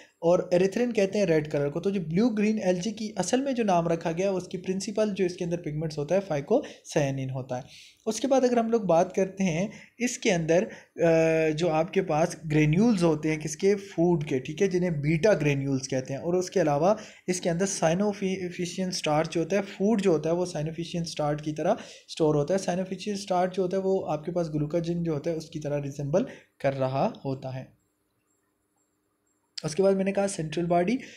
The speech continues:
तो सेंट्रल बॉडी के अंदर न्यू-, न्यूक्लियर मटेरियल वगैरह होता है और बाकी आपके पास चीज़ें होती हैं। उसके अलावा सबसे इंपॉर्टेंट चीज़, इसके अंदर वैक्यूल्स होते हैं, जिन्हें हम लोग गैस, अ, सीडो वैक्यूल्स कहते हैं। अच्छा, सीडो वैक्यूल्स क्यों होते हैं? इनके अंदर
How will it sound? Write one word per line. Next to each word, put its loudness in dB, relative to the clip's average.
तो -10
सेंट्रल -2
बॉडी 4
के -2
अंदर 0
न्यू-, -2
न्यूक्लियर -2
मटेरियल 0
वगैरह 0
होता 0
है 4
और -2
बाकी -2
आपके -4
पास -6
चीज़ें -8
होती -8
हैं। 2
उसके 0
अलावा 4
सबसे -4
इंपॉर्टेंट -2
चीज़, -4
इसके -8
अंदर -2
वैक्यूल्स 0
होते -2
हैं, -4
जिन्हें -2
हम -2
लोग -2
गैस, 2
अ, 6
सीडो 0
वैक्यूल्स 0
कहते -2
हैं। -2
अच्छा, -4
सीडो -2
वैक्यूल्स -2
क्यों -4
होते -2
हैं? -6
इनके -2
अंदर 0